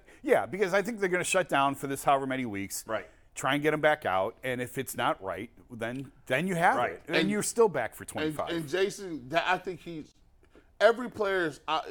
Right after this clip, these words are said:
Speaker 3: is, every single player is very apprehensive about doing that because of just what you said. That's a psychological blow. Like,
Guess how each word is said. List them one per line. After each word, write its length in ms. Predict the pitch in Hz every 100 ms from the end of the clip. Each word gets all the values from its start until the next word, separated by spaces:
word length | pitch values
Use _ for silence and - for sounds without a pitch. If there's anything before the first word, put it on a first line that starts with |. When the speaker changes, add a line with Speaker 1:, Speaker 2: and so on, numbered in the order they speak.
| 110
Speaker 3:
is, 340 | - 147 127 117
every 420 | 147 170 180 196 190
single 320 | 165 170 156
player 280 | 156 147 131
is 100 | 110
very 500 | 104 107 139 143 113
apprehensive 720 | 117 135 117 120 131 - 110
about 440 | 110 107 113 104 - - _ - _ 120
doing 300 | 113 156 143
that 240 | 117 104 101
because 500 | 120 - 160 143 113
of 220 | 120 113
just 200 | 139 139
what 160 | 139
you 120 | - 127
said. 360 | - 175 147
That's 220 | 139 214
a 80 | 160
psychological 840 | - - 139 - 120 135 127 110 101
blow. 340 | 104 151 175
Like, 300 | 101 107 98